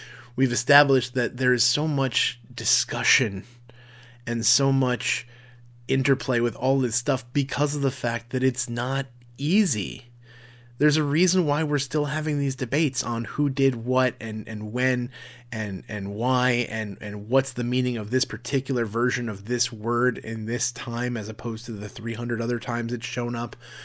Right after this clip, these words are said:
Like, all that stuff makes it proven that this isn't basic.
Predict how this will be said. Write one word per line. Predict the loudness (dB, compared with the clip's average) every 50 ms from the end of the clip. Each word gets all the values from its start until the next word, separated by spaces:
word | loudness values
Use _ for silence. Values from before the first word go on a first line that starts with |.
| -18 -20 -20 -6 0
Like, | 0 0 0 0 -14 -20 -20 -20 -20 -20 -20 -20 -20 -20 -20 -20 -20 -20 -20 -20 -20 -20 -20 -20 -20 -6 4
all | 4 6 6 6
that | 4 0 0 0
stuff | -2 0 2 2 2 2 2 -2 -6 -10 -12 -14 -18 -20 -20 -20 -20 -20 -20 -20 -20 -20 -20 -20 -20 -20 -20 -20 -20 -20 -20 -20 -20 -20 -20 -20 -18 -6
makes | -2 0 0 0 0 0
it | -2 -2 -4 -10 -20 -20 -20 -20 -20 -20 -20 -20 -20 -20 -20 -20 -20 -20 -10 -10
proven | -4 4 6 6 6 6 2 -4 -2
that | -2 -4 -2 2
this | 2 2 2 0
isn't | 0 0 0 0 0 -4 -6 -8 -14 -8 -6
basic. | -4 -4 -4 -4 -4 -6 -6 -10 -14 -20 -20